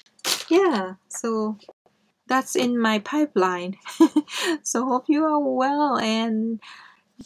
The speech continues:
get ready and, and enjoy the weekend. It's gonna be a rainy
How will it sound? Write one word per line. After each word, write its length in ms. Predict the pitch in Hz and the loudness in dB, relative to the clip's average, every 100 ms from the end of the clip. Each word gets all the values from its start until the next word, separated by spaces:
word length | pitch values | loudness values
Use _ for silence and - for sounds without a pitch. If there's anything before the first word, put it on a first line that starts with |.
| _ _ - - - | _ _ -16 -14 -8
get 240 | 202 247 233 | -2 0 0
ready 520 | 220 247 247 254 240 | 0 0 0 0 0
and, 160 | 214 202 - 208 | 2 0 -4 -4
and 220 | 208 208 | -2 0
enjoy 520 | 208 202 202 202 208 | 0 0 0 -2 0
the 120 | 208 | 0
weekend. 720 | 202 208 - - 175 170 196 226 _ _ - | 2 0 -2 -6 -6 -4 -4 -6 _ _ -4
It's 180 | 202 - - - _ _ - | -4 -4 -20 -20 _ _ -10
gonna 200 | 202 226 | -4 -2
be 280 | 254 285 - | 0 0 0
a 100 | 233 | 0
rainy 680 | 208 202 202 202 196 196 202 | 2 2 2 2 2 0 -2